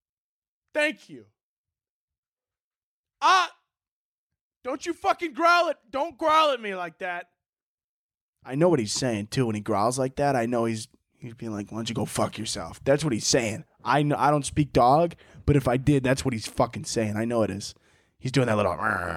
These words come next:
you know, where he shows, he shows me his teeth like I'm, he's thirty pounds,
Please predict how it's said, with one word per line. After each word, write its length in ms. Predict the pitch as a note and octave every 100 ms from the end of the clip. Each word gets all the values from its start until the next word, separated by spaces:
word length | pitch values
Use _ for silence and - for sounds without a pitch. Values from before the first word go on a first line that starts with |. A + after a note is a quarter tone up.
| D#2 D#2+ - -
you 120 | A2
know, 280 | A2 A2+ C#3 _ _ _
where 140 | B2 B2
he 60 |
shows, 440 | A2 - C#3 C#3 C3+ - -
he 120 | D#3
shows 300 | - D#3 C#3+
me 80 | C#3
his 140 | A2+
teeth 420 | - C3 C#3 -
like 220 | - G2+ G2
I'm, 180 | G2+ -
he's 240 | - C#3
thirty 360 | - D3+ C3 A2
pounds, 600 | - A#2 G#2 E2+ -